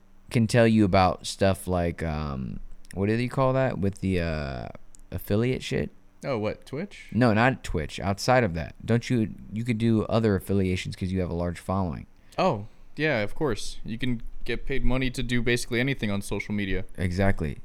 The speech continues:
Speaker 1: And he knows all those ways. I don't know those ways, but we need those ways for this podcast. Can you help us?
Speaker 2: No, I can't.
Speaker 1: Okay, so Rick can't help us.
Speaker 2: We're basically fucking canceled. We haven't done anything.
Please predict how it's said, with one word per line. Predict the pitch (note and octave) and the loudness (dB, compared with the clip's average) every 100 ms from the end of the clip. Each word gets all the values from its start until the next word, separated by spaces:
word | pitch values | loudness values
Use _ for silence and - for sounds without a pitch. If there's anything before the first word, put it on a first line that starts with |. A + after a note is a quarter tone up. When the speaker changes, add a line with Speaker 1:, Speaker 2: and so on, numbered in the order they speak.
| - | -4
Speaker 1:
And | F2+ | 2
he | A#2 | 4
knows | A#2 G#2 G2 | 6 6 4
all | F#2 F2+ | 4 4
those | F#2 F#2+ | 2 2
ways. | F2+ D2 D2 - - | 0 0 -2 0 6
I | A2+ B2 | 8 8
don't | G#2+ F2 | 6 4
know | E2+ | 2
those | D#2+ E2 | 0 -2
ways, | F2 E2+ E2+ | 0 0 2
but | G#2 | 4
we | A2+ B2 | 6 8
need | C#3+ C3 | 6 8
those | G#2 F#2+ | 6 6
ways | F#2 F2 F2 | 2 0 -2
for | - G#2+ | 0 2
this | G2 - | 2 2
podcast. | - G#2+ A2+ G2+ E2 E2+ - - - - - - - - - - - - - - - | 4 4 4 0 -2 -4 -8 -18 -20 -20 -20 -20 -20 -20 -20 -20 -20 -20 -20 -20 -4
Can | A2 | 2
you | G#2 | 4
help | A#2 C3 | 4 2
us? | E3+ - - - - - - - | -2 -6 -20 -20 -20 -20 -20 -10
Speaker 2:
No, | B2+ B2+ - - | -6 -4 -6 -12
I | - | -8
can't. | A#2+ A#2 F#2+ | -4 -2 0
Speaker 1:
Okay, | F2+ F2 E2 E2 | 0 0 -4 -6
so | - E2+ | -4 -2
Rick | F#2 F#2 | -2 0
can't | F#2+ F2 | 0 2
help | F2+ - | 2 2
us. | D#2+ - - | -2 -6 -4
Speaker 2:
We're | C#3 | 2
basically | C3+ F3+ F3+ D3+ C3 | 6 6 6 0 2
fucking | - C#3+ B2+ | 2 2 2
canceled. | A#2 C#3+ C3 A2+ | 0 0 0 0
We | A#2 | 2
haven't | C3 A#2 | 4 4
done | A#2 B2+ | 2 2
anything. | A2 G2 - F2 | 2 -2 -6 -10